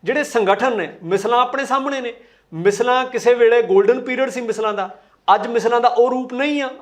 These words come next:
ਅੱਜ ਜਥਿਆਂ ਦਾ ਰੂਪ ਆ। ਇਸੇ ਤਰੀਕੇ ਦੇ ਨਾਲ ਸ-, ਅਕਾਲੀ ਦਲ ਜਾਂ ਸ਼੍ਰੋਮਣੀ ਗੁਰਦੁਆਰਾ ਪ੍ਰਬੰਧਕ ਕਮੇਟੀ, ਇਹ ਸਮੇਂ ਦੇ ਨਾਲ ਹੋਂਦ ਵਿੱਚ, ਸਿੱਖਾਂ ਵੱਲੋਂ ਹੋਂਦ ਵਿੱਚ ਆਈਆਂ,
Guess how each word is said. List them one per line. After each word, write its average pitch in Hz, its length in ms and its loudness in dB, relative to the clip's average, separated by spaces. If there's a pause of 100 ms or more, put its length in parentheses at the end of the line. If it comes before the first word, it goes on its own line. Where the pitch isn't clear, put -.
ਅੱਜ 208 220 -2
ਜਥਿਆਂ 262 220 -2
ਦਾ 269 100 0
ਰੂਪ 254 280 -6
ਆ। 214 120 -14 (580)
ਇਸੇ 254 280 2
ਤਰੀਕੇ 254 380 0
ਦੇ 240 120 4
ਨਾਲ 185 720 2
ਸ-, - 240 -18 (300)
ਅਕਾਲੀ 202 440 0
ਦਲ 180 360 2 (680)
ਜਾਂ 202 680 0 (100)
ਸ਼੍ਰੋਮਣੀ 220 380 0
ਗੁਰਦੁਆਰਾ 254 380 2
ਪ੍ਰਬੰਧਕ 233 420 -2
ਕਮੇਟੀ, 185 580 -8
ਇਹ 254 120 -2
ਸਮੇਂ 240 380 -2
ਦੇ 285 140 2
ਨਾਲ 196 500 2
ਹੋਂਦ 202 340 -2
ਵਿੱਚ, 226 260 0
ਸਿੱਖਾਂ 233 420 -6
ਵੱਲੋਂ 277 200 -2
ਹੋਂਦ 254 220 -2
ਵਿੱਚ 262 220 -6
ਆਈਆਂ, 233 420 -2